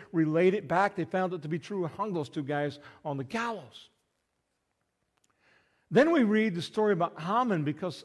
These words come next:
Haman's not happy because Mordecai, again, won't bow down to Haman as everybody else was.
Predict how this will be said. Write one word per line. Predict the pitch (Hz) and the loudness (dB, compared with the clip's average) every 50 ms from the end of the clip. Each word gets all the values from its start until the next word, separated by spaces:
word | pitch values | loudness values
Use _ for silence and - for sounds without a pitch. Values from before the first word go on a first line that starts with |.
| - 165 | -14 -10
Haman's | 175 208 269 294 247 180 135 113 | -10 -8 -6 -4 -4 -4 -4 -4
not | 170 180 175 165 156 | -2 -2 -2 -2 -2
happy | 156 175 190 190 - - 165 | -6 -6 -8 -8 -6 -6 -6
because | 135 135 127 170 139 113 | -6 -8 -8 -10 -8 -6
Mordecai, | 131 156 185 196 - - - 139 123 117 120 143 147 - _ _ _ _ _ _ _ _ _ _ _ _ _ - | -4 -2 -2 -2 -4 -6 -10 -10 -8 -8 -8 -8 -10 -12 _ _ _ _ _ _ _ _ _ _ _ _ _ -14
again, | 117 113 104 151 156 147 143 143 143 | -12 -8 -4 -2 -2 -2 -2 -2 -2
won't | 151 151 147 - - 131 117 104 | -4 -4 -4 -6 -8 -10 -8 -4
bow | 151 147 147 143 139 139 139 | -2 0 0 0 0 -2 -2
down | 117 98 - 156 165 175 170 143 123 104 92 85 78 76 - _ _ _ _ _ _ _ _ _ _ _ _ _ _ _ _ _ _ _ _ _ _ _ _ _ _ _ _ _ _ _ _ _ _ _ _ _ _ _ _ _ _ - | -4 -6 -8 -8 -8 -6 -6 -6 -6 -8 -10 -12 -16 -20 -20 _ _ _ _ _ _ _ _ _ _ _ _ _ _ _ _ _ _ _ _ _ _ _ _ _ _ _ _ _ _ _ _ _ _ _ _ _ _ _ _ _ _ -14
to | - 131 | -10 -8
Haman | 110 127 120 110 98 90 - - _ _ _ _ _ _ _ _ _ _ _ _ _ _ _ _ _ _ _ _ _ _ _ _ _ _ _ - - | -6 -4 -4 -6 -6 -10 -16 -20 _ _ _ _ _ _ _ _ _ _ _ _ _ _ _ _ _ _ _ _ _ _ _ _ _ _ _ -10 -8
as | 131 123 113 | -6 -4 -2
everybody | 147 131 131 131 139 143 | -2 -2 0 2 2 4
else | 151 147 135 - - | 4 2 0 -2 -12
was. | 104 82 - - - - - | -18 -20 -20 -20 -20 -20 -20